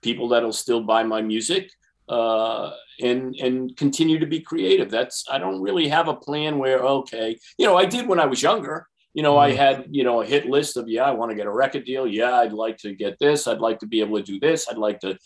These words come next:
Speaker 1: tour with there. I'd like to go to Europe. I'd like to go to Japan." But I've been fortunate enough that I've done all that stuff. You know, I got
Speaker 2: Mm-hmm.
Speaker 1: a rec-, I got a couple record deals. I got a book deal. You know, I had all the gear I needed. I've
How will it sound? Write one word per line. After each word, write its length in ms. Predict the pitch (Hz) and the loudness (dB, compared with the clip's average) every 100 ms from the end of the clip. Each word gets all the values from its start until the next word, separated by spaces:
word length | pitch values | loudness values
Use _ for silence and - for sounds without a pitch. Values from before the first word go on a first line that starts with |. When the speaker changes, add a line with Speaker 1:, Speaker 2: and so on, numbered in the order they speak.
| _ _ | _ _
Speaker 1:
tour 320 | - 123 113 | 0 4 4
with 160 | 101 - | 2 -2
there. 420 | 156 160 160 127 | -2 0 0 0
I'd 100 | 107 | 0
like 180 | 117 113 | -2 -2
to 80 | 98 | -6
go 140 | 101 | -8
to 80 | 92 | -2
Europe. 380 | 131 208 - - | 2 4 2 0
I'd 140 | 107 104 | -8 -6
like 220 | 110 104 | -6 -8
to 80 | - | -8
go 180 | 90 95 | -8 -8
to 80 | |
Japan." 540 | - 143 - 156 165 165 - _ | -8 -14 -6 -2 0 -2 -8 _
But 120 | 127 131 | 2 4
I've 200 | 127 - - | 4 -2 -8
been 140 | - 139 | 0 0
fortunate 460 | - 175 185 160 | 2 0 0 0
enough 180 | 135 135 | 0 0
that 100 | 143 | 0
I've 120 | 143 | -2
done 180 | 160 175 | -2 0
all 160 | 160 117 | 0 0
that 180 | 92 - | -4 -10
stuff. 320 | - - - - | -14 -16 -18 -18
You 140 | - | -14
know, 140 | 90 | -8
I 100 | 95 | -6
got 300 | 101 107 127 | -4 0 0
Speaker 2:
Mm-hmm. 60 | 139 | 0
Speaker 1:
a 0 | |
rec-, 260 | 110 107 - 98 | 0 -2 -2 -6
I 80 | |
got 200 | 95 120 | 0 0
a 40 | 143 | 0
couple 300 | - 101 98 | -4 -2 -2
record 260 | 95 85 | -2 -4
deals. 340 | 87 98 120 104 | -4 -2 -2 -4
I 80 | 90 | -2
got 160 | 123 | 2
a 60 | 127 | 2
book 240 | 92 87 | 0 -6
deal. 380 | 92 92 123 - _ _ _ _ _ | -4 -2 -2 -6 _ _ _ _ _
You 100 | 190 | -6
know, 220 | 185 110 | -2 -2
I 120 | 101 101 - | -2 -4 -12
had 280 | - 131 131 | 0 4 6
all 160 | 131 | 6
the 80 | 120 | 4
gear 340 | 92 107 120 | 2 2 4
I 120 | 120 110 | 2 0
needed. 440 | 101 113 139 135 | -4 -4 -4 -4
I've 240 | 95 95 | -4 -6